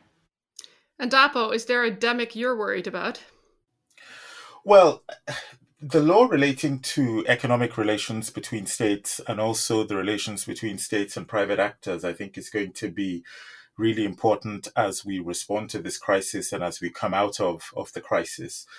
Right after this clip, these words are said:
Speaker 2: So, for example, we see states banning export of P P E, banning exports of masks,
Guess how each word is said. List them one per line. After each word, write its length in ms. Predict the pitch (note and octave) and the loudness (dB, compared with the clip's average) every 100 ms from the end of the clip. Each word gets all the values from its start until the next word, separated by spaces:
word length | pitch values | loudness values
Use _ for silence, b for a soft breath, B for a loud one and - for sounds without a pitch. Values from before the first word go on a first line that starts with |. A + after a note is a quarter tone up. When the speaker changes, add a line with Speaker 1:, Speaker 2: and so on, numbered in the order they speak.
| b b b | b b b
Speaker 2:
So, 180 | - A#2 | -6 -4
for 160 | - F#2+ | -2 -4
example, 800 | F2 G#2 G#2 G2+ G#2+ G2 F#2+ F#2 - | 0 0 0 0 0 0 -2 -6 -12
we 180 | G2 F2 | -8 -6
see 340 | - A#2 G2 | -6 -6 -6
states 640 | F#2 - G#2 F#2+ - - - | -6 -2 -2 -2 -2 -4 -4
banning 520 | G2+ F#2+ G#2 G#2 G2 G2 | -8 -4 -4 -4 -6 -6
export 680 | G2+ - - F#2+ F#2+ - - | -6 -6 -4 -2 -2 -4 -8
of 340 | G2+ E2+ E2 - | -4 -4 -6 -12
P 160 | G2+ F#2 | -16 -14
P 240 | F#2+ F2+ | -12 -12
E, 380 | A2 A2 G#2 G2+ | -10 -10 -10 -8
banning 360 | - F#2 G2+ F2+ | -2 -2 -2 -6
exports 520 | E2+ - F#2+ F#2+ - | -8 -8 -6 -6 -8
of 100 | F#2+ | -10
masks, 640 | F#2 G2+ G#2 G#2+ - - | -2 2 4 2 -2 -10